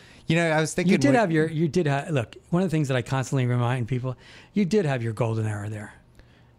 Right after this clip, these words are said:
Speaker 2: I mean, p-, people have short memories.
Speaker 1: Golden, <laughs> people have short memories? Who said I didn't have a golden era?
Speaker 2: No, I think they have a tendency to focus on, you know,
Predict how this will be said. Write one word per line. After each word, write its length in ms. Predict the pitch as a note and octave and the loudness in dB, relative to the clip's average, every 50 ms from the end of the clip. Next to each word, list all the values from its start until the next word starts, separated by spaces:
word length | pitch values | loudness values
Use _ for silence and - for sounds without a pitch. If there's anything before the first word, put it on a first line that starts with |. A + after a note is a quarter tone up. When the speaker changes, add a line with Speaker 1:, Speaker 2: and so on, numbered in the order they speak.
| - | -4
Speaker 2:
I 80 | - D3 | -2 0
mean, 180 | D3 C#3+ C3+ C3 | 0 0 0 -2
p-, 160 | - - G3 | -4 -6 -4
people 260 | C#3 - G3+ F3+ F3+ | -2 0 0 0 0
have 140 | D3+ C#3 B2+ | 0 -2 -2
short 240 | - - C#3 B2+ A#2+ | -2 -2 -2 0 0
memories. 460 | A#2 A2+ A2 A2 G#2+ G#2 - - - - | -2 -2 -2 -4 -6 -10 -12 -8 -2 0
Speaker 1:
Golden, 560 | C3+ C#3 D#3 D#3 C#3 C3 A2 F2+ B2 - C#3+ | 2 2 2 0 -2 -4 -4 -4 -6 -6 -6
<laughs> 80 | - | -4
people 220 | - F#3 F3 - A3 | -4 -2 0 0 0
have 120 | G3+ D#3 | 0 0
short 240 | - - F#3 F#3 D#3+ | -2 -2 -2 -2 -2
memories? 440 | D#3 D3+ F3 G#3+ B3 C#4 C#4 - - | -2 -2 -2 -2 -4 -4 -6 -6 -6
Who 120 | - A3 | -6 -6
said 220 | G3+ - C#4+ C#4 C#4 | -6 -4 -4 -2 -2
I 60 | A3 | 0
didn't 120 | G#3 G#3 | 0 0
have 140 | G#3+ G#3 G3+ | 0 0 -2
a 60 | G#3 | -2
golden 240 | F#3+ G3+ G#3 G3 F#3 | -2 -2 -2 0 0
era? 300 | G3+ A#3 A3+ D3+ F#2+ F2+ - - - - - - | 0 0 0 -2 -2 -6 -10 -14 -20 -20 -8 -2
Speaker 2:
No, 320 | - F#3+ A#3+ B3+ A#3+ A#3+ A#3 | 2 2 4 4 4 4 2
I 60 | G#3+ | 2
think 180 | - G#3+ G3+ F3+ | 2 0 0 0
they 60 | G3 | 2
have 120 | F#3 E3 | 0 0
a 20 | D3+ | 0
tendency 380 | - D#3+ D#3 D3+ - - E3 | 0 0 0 0 -2 -2 -2
to 60 | C#3 | -2
focus 400 | B2 - C3+ C3 - C#3+ A#2+ - - | 0 -2 -2 -2 -2 -4 -4 -2 -2
on, 340 | B2 A#2 A#2 A#2 B2 - - | -2 0 0 -2 -2 -4 -2
you 140 | G#3 E3+ D#3+ | -2 0 0
know, 180 | C3 G#2 A2 | 0 -2 -6